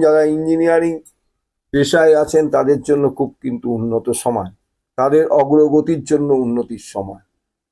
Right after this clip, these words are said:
মিথুন লগ্নের জাতক জাতিকারা সেই জন্য এখন শুভ ফল পেতেই পারেন। শুধু একটা কারণে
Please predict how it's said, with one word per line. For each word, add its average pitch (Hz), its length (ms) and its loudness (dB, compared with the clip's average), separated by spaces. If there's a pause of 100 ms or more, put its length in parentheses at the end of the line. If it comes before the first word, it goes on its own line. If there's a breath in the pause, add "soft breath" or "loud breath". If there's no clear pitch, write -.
(140)
মিথুন 165 360 2
লগ্নের 160 380 2
জাতক 143 380 0
জাতিকারা 143 540 0 (600)
সেই 139 180 2
জন্য 143 240 2 (420)
এখন 147 200 0
শুভ 131 240 -4 (120)
ফল 135 180 0 (100)
পেতেই 127 380 -2
পারেন। 139 240 2 (580)
শুধু 185 220 2 (240)
একটা 160 300 0
কারণে 151 420 0